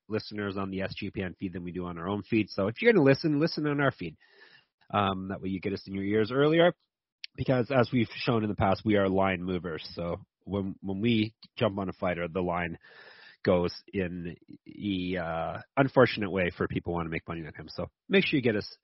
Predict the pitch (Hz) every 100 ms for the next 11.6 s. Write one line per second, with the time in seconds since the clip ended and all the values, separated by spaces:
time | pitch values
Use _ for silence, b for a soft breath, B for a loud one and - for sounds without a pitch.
0 | b b b b b - 104 92 110 110
1 | 95 98 95 - 117 104 98 123 110 113
2 | 113 113 117 123 117 123 101 117 107 107
3 | 107 101 - 117 95 98 - - - 98
4 | 98 98 104 95 98 - 95 92 - 95
5 | 95 - - 87 87 101 139 - 120 104
6 | 95 95 95 92 87 - 101 92 92 87
7 | 90 _ _ _ - 101 101 _ _ _
8 | _ _ - 107 101 101 120 143 151 -
9 | - 98 104 147 104 - b b b b
10 | b - 156 147 - _ _ _ _ _
11 | _ _ _ _ - 160